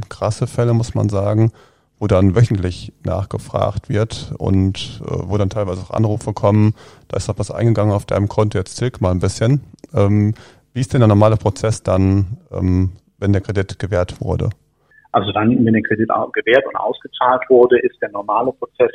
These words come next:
Speaker 2: dass man eben ins, ins laufende Reporting dann einsteigt, sprich, äh, jährlich den Jahresabschluss zur Verfügung stellt, unterjährig, das kann quartalsweise, monatlich oder wöchentlich, je nach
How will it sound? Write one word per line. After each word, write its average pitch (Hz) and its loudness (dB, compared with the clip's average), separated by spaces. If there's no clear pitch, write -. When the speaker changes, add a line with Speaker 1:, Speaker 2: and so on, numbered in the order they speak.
Speaker 2:
dass 113 2
man 110 -2
eben 107 -10
ins, 107 -20
ins - -20
laufende 107 0
Reporting 131 0
dann 131 0
einsteigt, 123 4
sprich, - 2
äh, 110 -2
jährlich 110 2
den 98 -6
Jahresabschluss 113 -4
zur 110 -6
Verfügung 104 -4
stellt, 104 2
unterjährig, 107 4
das - -20
kann 107 -6
quartalsweise, 104 0
monatlich 117 2
oder 113 0
wöchentlich, 110 0
je 113 0
nach 107 2